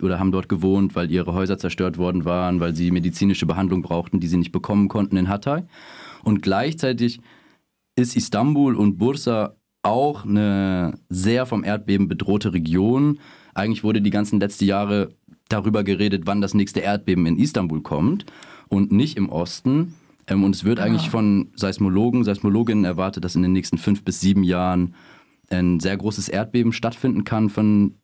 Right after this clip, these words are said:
Speaker 1: äh, der Stärke sieben, sieben Komma fünf, also ähnlich wie im Osten. Und das ist was, vor allem jetzt, wo diese Auswirkungen von einem Erdbeben so präsent erlebbar waren und das auch wirklich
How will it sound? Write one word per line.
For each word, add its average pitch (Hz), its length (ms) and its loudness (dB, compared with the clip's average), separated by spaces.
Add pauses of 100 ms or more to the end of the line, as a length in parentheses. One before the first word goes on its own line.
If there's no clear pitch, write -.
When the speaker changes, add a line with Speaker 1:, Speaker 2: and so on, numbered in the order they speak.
Speaker 1:
äh, 92 280 0
der 95 120 -2
Stärke 98 560 -2 (100)
sieben, 101 320 4
sieben 101 220 2
Komma 104 240 2
fünf, 120 320 0
also 95 160 -2
ähnlich 101 340 0
wie 101 60 4
im 98 100 4
Osten. - 500 0 (600)
Und 95 200 0
das 104 180 -2
ist 120 200 -2
was, 113 480 -2 (360)
vor 87 180 -4
allem 104 160 2
jetzt, 104 200 -2
wo 104 60 0
diese 95 360 2 (200)
Auswirkungen 110 580 0
von 101 160 0
einem 98 80 0
Erdbeben 98 480 0
so 107 380 0
präsent 110 600 0 (300)
erlebbar 113 520 0
waren 95 400 -2 (640)
und 110 140 2
das 107 140 -4
auch 101 160 -4
wirklich 117 380 -2